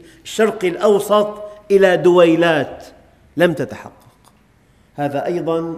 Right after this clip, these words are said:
يعد نصرا، وأكبر نصر أن يتاح للمسلم أن يكون شهيدا.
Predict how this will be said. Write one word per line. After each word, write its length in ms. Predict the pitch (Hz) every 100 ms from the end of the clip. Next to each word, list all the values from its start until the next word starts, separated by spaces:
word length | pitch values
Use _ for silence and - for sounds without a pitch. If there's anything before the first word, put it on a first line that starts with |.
| -
يعد 400 | 143 131 151 147
نصرا، 460 | 147 147 175 117 101 107 - _ _ _ _ _ _ _ _ _ _ _ _ _ _ _
وأكبر 520 | - 165 214 170 180 175
نصر 440 | 170 180 175 165 165 165 165 147 - _ _ _ _ _ _ _ _ _ _ -
أن 140 | 165
يتاح 500 | 165 160 160 185 -
للمسلم 880 | 165 156 147 156 - 151 156 151 147 143 - - _ _ _ _ _ -
أن 60 |
يكون 520 | 151 139 135 170 147 135
شهيدا. 580 | 143 117 147 120 98